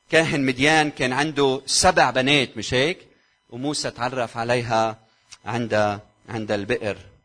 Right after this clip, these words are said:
فأنا بقول لما تشافت يسوع المسيح، قال: "الأبرع جمالا من كل بني البشر"، حطي حالك محل، محل هالامرأة.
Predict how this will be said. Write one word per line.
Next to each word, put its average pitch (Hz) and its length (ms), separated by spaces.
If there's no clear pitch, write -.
فأنا 185 320
بقول 185 200
لما 147 180
تشافت 147 500
يسوع 123 340
المسيح، 113 540
قال: 107 180
"الأبرع 113 460
جمالا 107 540
من 98 180
كل 107 300
بني 101 200
البشر"، 101 380
حطي - 300
حالك 107 340
محل، 101 520
محل 101 320
هالامرأة. 92 600